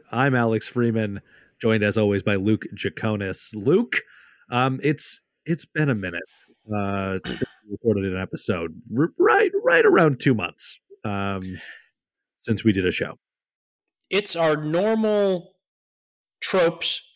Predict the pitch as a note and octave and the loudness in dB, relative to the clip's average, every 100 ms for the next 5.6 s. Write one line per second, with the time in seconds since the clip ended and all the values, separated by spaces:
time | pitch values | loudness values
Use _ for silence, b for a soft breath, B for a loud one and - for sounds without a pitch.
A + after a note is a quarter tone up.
0 | _ C#3+ - C#3+ C#3+ D#3 D#3+ D3+ C3 - | _ -6 0 2 2 2 2 2 0 0
1 | C#3 A#2+ - C3+ A#2+ B2+ A#2+ A#2 A2 A2 | 0 0 -2 -4 -4 -4 -2 0 -2 -4
2 | b b b B2+ B2 B2+ - B2+ A#2 A2 | b b b -8 -4 -2 -2 0 0 -2
3 | A#2+ A2 G#2+ - b b b C3+ - C#3 | -4 -2 -4 -8 b b b -8 -2 -2
4 | C3+ D3+ E3+ F3 F#3+ G3 G3 F#3+ F3 D3 | -2 0 0 2 2 2 2 -2 -6 -8
5 | D#3 E3 C3+ A#2+ B2 | -2 2 2 2 0